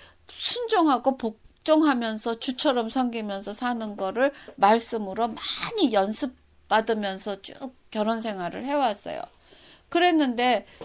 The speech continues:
이제 남편이 안 믿을 때는 그러고서 살았는데 남편이랑 같이 복음을 전하는데, 어, 그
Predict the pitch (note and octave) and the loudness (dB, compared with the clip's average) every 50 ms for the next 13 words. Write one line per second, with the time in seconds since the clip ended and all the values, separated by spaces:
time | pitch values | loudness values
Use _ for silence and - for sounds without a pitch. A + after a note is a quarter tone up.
0 | - - A#3+ A3+ C#4 C#4+ C4+ B3+ G#3+ G#3 G#3+ B3 B3+ D4+ D#4+ C#4+ D4 - - F#3+ | -8 -6 -4 2 4 4 4 4 4 4 4 4 4 4 4 4 4 4 4 2
1 | G#3+ B3 C4+ D#4+ D4+ D4+ D#4+ D4+ C4 - C4 A#3+ A#3+ B3+ C4 B3+ B3 - C4 C#4+ | 4 4 4 4 4 4 2 2 2 0 -2 0 0 2 0 0 2 2 4 4
2 | D4 C4 B3+ C4+ C4+ B3+ - D4 B3 A#3 G#3+ G3+ G3+ F#3 G3 A3 B3 B3+ - D4 | 4 4 2 -2 -4 -2 0 0 0 0 -2 -2 -2 2 4 4 4 4 4 2
3 | C#4 C#4 C4+ C#4+ C#4 - - C#4 C#4 - - - - A#3+ G3+ G3+ B3+ B3 B3 B3 | 2 4 2 2 2 0 -6 -6 -6 -6 -10 -4 0 0 0 2 2 2 2 2
4 | C4 B3 - G#3+ F#3+ G3 G3+ G#3+ G#3+ G#3 G3+ F#3 E3 - - E3+ A3+ E4 - _ | 0 0 -2 -4 -4 -2 -2 -2 -4 -4 -4 -6 -6 -6 -2 -2 -2 -2 -2 _
5 | _ _ - - - - - _ _ - G#3+ G#3+ G#3 G3+ G3+ G3+ G3 G3 F#3+ F#3 | _ _ -20 -20 -20 -20 -20 _ _ -4 0 2 4 4 6 4 4 4 2 0
6 | - - - _ _ _ _ _ _ _ _ - _ _ _ _ - _ _ _ | -2 -6 -10 _ _ _ _ _ _ _ _ -20 _ _ _ _ -20 _ _ _
7 | _ _ _ _ _ _ _ _ _ _ _ _ _ _ _ _ _ _ _ _ | _ _ _ _ _ _ _ _ _ _ _ _ _ _ _ _ _ _ _ _
8 | _ _ _ _ _ - _ _ _ _ _ _ _ _ _ _ _ _ _ _ | _ _ _ _ _ -20 _ _ _ _ _ _ _ _ _ _ _ _ _ _
9 | - _ _ _ _ _ _ _ _ _ _ - - A3+ G3+ G3 - - | -20 _ _ _ _ _ _ _ _ _ _ -6 -2 -2 -2 -2 -4 -6